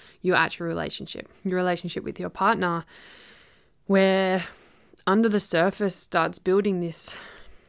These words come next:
resentment and disconnect and unspoken experience where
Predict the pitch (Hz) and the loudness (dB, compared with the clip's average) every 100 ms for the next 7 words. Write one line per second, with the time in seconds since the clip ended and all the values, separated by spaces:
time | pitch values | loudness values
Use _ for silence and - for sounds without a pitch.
0 | _ _ - 180 175 233 262 - 240 226 | _ _ -14 -8 -2 0 0 0 0 2
1 | 220 185 175 220 214 - 208 196 - - | 2 0 -2 -4 -4 -4 -2 -2 -4 -6
2 | 175 175 - 185 202 202 - 175 185 185 | -4 -4 -2 -2 0 -2 -2 -2 -2 -4
3 | 185 175 - - 214 196 170 - 180 170 | -6 -6 -8 -4 -2 -2 -4 -4 -4 -2
4 | 170 | -4